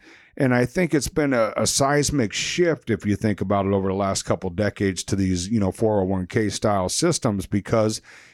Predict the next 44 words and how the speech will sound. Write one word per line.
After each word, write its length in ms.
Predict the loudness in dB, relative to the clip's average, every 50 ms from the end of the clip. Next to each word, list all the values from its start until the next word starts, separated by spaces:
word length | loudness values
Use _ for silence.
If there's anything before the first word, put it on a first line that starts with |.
| _ -2
it 240 | 0 0 0 2 2
is 240 | 2 2 2 2 0
a 60 | -2
lot 320 | -2 -2 -4 -4 -4 -4 -2
less 240 | -2 -2 -2 -2
expensive 580 | -4 -6 -6 -4 -2 -2 -2 0 0 0 0 0
and 80 | -2 -2
a 80 | -4
lot 300 | -2 -2 -2 -2 -2 -2
less 240 | -2 -2 -2 -2 -2
liability 760 | 0 0 0 0 -2 -2 0 0 0 0 2 0 2 2 2
for 200 | 2 0 -2 -4
companies. 580 | -2 -2 -2 -2 -2 -2 0 0 2 0 -2 -4 -10 -16 -20 -20 -20 -20 -20 -6 _
But 200 | -2 -2 -2 -2
that 280 | -4 -4 -4 -4 -4 -4
means 340 | -4 -4 -4 -4 -4 -4
the 80 | -2 -2
expense 460 | -2 -4 -4 -4 -2 -2 -2 -2 -4
and 100 | -4 -4
the 40 | -4
liability 640 | -4 -6 -4 -4 -4 -4 -2 -2 0 0 0 0
is 140 | 0 0 0
on 140 | -2 -2 -2
each 240 | -4 -6 -6 -4 -4
and 100 | -4 -2
every 220 | -2 -2 -2 -2
one 220 | -2 0 0 0 0
of 120 | -2 -2
us 160 | -4 -4 -4
to 100 | -6 -10
fund 300 | -8 -4 -4 -4 -2 -2
our 160 | -4 -4 -4
own 140 | -4 -6 -8
retirement. 640 | -8 -10 -10 -6 -4 -4 -2 -4 -4 -6 -8 -12 -16 -18 -20 -20 -20 -20 -20 -10 _
And 100 | -2 0
if 160 | 0 0 0 0
we 120 | -2 -2
can 300 | -2 -2 -4 -4 -4 -4
get 260 | -2 0 0 0 0
more 320 | 0 0 2 2 2 2 0
out 100 | -2 -2
of 80 | -2
Social 220 | -2 -2 -2 -2 -2
Security, 800 | -4 -8 -10 -10 -6 -2 0 2 2 2 2 0 -2 -4 -6